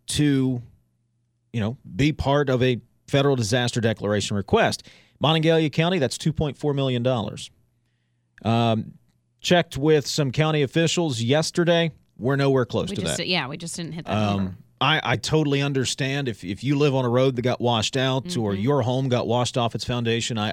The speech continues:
Speaker 1: I understand why you would be upset. I totally get that. Uh, but the totality of, uh, the damage here in Monongalia County from those,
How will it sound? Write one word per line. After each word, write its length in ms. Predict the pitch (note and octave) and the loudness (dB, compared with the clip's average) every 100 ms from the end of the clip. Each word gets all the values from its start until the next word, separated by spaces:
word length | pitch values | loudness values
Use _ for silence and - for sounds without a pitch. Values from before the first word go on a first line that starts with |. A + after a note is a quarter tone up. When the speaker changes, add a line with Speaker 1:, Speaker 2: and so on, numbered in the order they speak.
| - | -2
Speaker 1:
I 140 | G#2+ | -2
understand 540 | C3 B2 A2 C3 A#2+ A2 | 0 -2 -4 -4 -4 -4
why 200 | A2+ A2+ | -4 -4
you 160 | A2+ | -6
would 100 | A2+ | -4
be 140 | G#2 G#2+ | -2 -2
upset. 520 | F#2+ - B2+ C3 - | -2 -4 -2 -2 -4
I 80 | - | -8
totally 460 | - - C3 F#2+ F2+ | -6 -2 -2 -2 -8
get 380 | F2 - D3+ - | -6 -2 -2 0
that. 320 | D3 C#3+ - - _ _ _ _ | 0 0 -6 -18 _ _ _ _
Uh, 260 | G#2 G2+ G2 | 0 0 2
but 220 | A2 G#2+ | 0 -2
the 100 | A2 | -2
totality 1000 | - B2+ G2 - D3 D#3+ C3+ - G2 F2+ - _ _ _ - | 0 0 0 -2 0 0 -2 -2 -4 -6 -10 _ _ _ -4
of, 340 | F#2 F2+ F2 | -2 -2 -2
uh, 140 | G2 | -2
the 100 | F#2+ | 0
damage 360 | G2+ A#2+ A2+ F#2+ | 0 0 -2 0
here 120 | B2+ | 0
in 60 | A2 | 0
Monongalia 500 | A2+ A2 G#2+ G#2+ G2+ | 0 0 0 0 -2
County 300 | - A#2 G#2 | -2 -2 -2
from 360 | - B2+ A#2 A2 | -2 -2 -2 0
those, 300 | G#2+ G#2 | 0 0